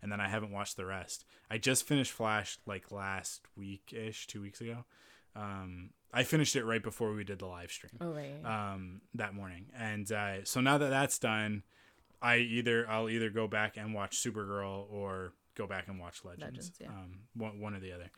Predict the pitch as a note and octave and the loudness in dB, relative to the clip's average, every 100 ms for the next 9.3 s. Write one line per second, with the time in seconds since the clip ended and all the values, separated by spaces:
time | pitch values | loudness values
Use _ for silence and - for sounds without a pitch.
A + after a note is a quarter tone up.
0 | - A3+ - - G#2+ G2 G2 F#2+ F#2 F#2+ | -12 -12 -10 -8 -4 -2 -2 -4 -6 -8
1 | - _ _ - F3+ D#3 _ - A2+ G2+ | -14 _ _ -16 -14 -14 _ 0 2 2
2 | F#2+ G#2+ B2 A#2 A2 A#2 G#2 G2 A2 G#2 | 2 2 4 4 2 0 0 -2 0 0
3 | G2+ G2 F#2+ F#2 - F#2 F2 - F2+ F2 | -2 -2 -4 -6 -8 -10 -10 -14 -14 -14
4 | G2 - A#2+ - - A2 G2+ F#3 G3 F#3 | -16 -18 -20 -14 -8 -6 0 2 6 10
5 | E3 C#3+ A#2+ B2+ A#2+ A2 G#2 A2+ A2 A2+ | 10 10 6 2 2 0 -2 -8 -8 -4
6 | B2+ A2+ G#2+ G#2+ G2 G2 A2 G2 F2+ F#2 | 0 2 2 0 0 -2 -4 -4 -8 -8
7 | G2+ F#2+ G2 F#2 F#2 E2+ G2+ - - C4+ | -6 -6 -6 -10 -10 -12 -14 -18 -14 -14
8 | - _ - G#2+ G#2 F#2+ F#2 G2 _ - | -16 _ -8 -6 -4 -6 -8 -12 _ -20
9 | _ C3+ | _ 0